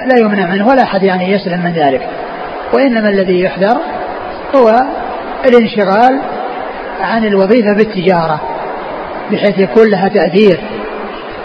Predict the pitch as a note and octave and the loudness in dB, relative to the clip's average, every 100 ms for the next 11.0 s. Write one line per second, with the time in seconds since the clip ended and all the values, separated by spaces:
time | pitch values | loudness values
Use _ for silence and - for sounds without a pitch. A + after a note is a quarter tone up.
0 | - - - F3+ F3 E3 F#3 G#3+ F#3+ F#3+ | -12 -10 -6 -4 -4 -2 2 2 2 0
1 | F3 F3+ F3+ D#3 F3+ A#3 B3 F#3+ G3+ A#3 | 0 0 -2 0 2 4 4 2 2 4
2 | C4+ D4 - G#3 F3 G3+ F#3 F3+ F3+ F3 | 2 0 -2 0 0 0 2 2 2 0
3 | D#3 C#3+ C#3 C#3 - - - - - - | -2 -2 -2 -4 -10 -12 -12 -12 -10 -12
4 | - - - - - C#4+ A3+ F#3 F#3+ B3 | -12 -12 -12 -4 0 4 4 4 4 4
5 | A#3+ B3+ G#3+ G3 F#3 F3+ - - - - | 4 4 4 4 4 2 -2 -10 -10 -8
6 | - G3 G3+ F#3 F3 G3 E3+ F3+ F3 E3+ | -2 0 2 0 -2 -4 -2 -2 0 -2
7 | F#3 A3 G#3+ C4 C#4 - - - - - | 2 2 4 2 -2 -6 -8 -10 -10 -6
8 | F#3+ G#3+ G#3+ G3+ F#3 F#3+ - A3+ G#3 G#3+ | -2 0 0 0 0 0 0 0 2 2
9 | B3+ F4+ - - - - - - F#3 G3 | 2 -2 -8 -8 -10 -10 -8 0 2 2
10 | A#3+ A3+ G3+ G3+ A3 B3 A#3+ A3+ G#3+ | 0 0 0 0 0 0 2 2 0